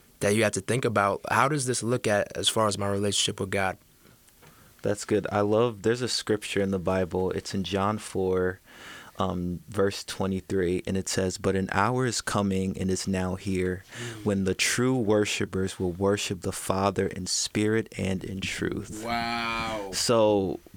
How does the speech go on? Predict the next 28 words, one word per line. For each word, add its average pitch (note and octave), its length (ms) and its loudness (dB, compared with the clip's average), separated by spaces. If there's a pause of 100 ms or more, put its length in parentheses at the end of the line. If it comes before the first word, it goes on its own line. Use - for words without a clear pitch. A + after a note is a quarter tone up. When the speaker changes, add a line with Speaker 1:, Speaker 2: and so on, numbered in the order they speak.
(140)
Speaker 2:
Jesus B2+ 440 0
is A#2 140 -2
like, G2 180 2
"No, G#2+ 440 2
like, F#2+ 320 -2 (320)
you B2+ 260 0
worship C3 460 2
me A2+ 160 0
in F#2+ 80 -2
spirit A2 580 0
and G2 180 0
in F2+ 140 -4
truth." - 400 -2 (420)
Speaker 1:
Yeah. A2+ 120 2
Speaker 2:
Like, G#2+ 220 4
through, C3 480 4
through C3 200 0
the, A2 160 4 (100)
through A#2+ 160 0
the - 80 -2
power A#2+ 380 4
and A2+ 100 2
the G2+ 80 0
working A2 520 2
of G2+ 180 2
the G2 80 -2
Holy A2 340 2
Spirit, A#2 640 4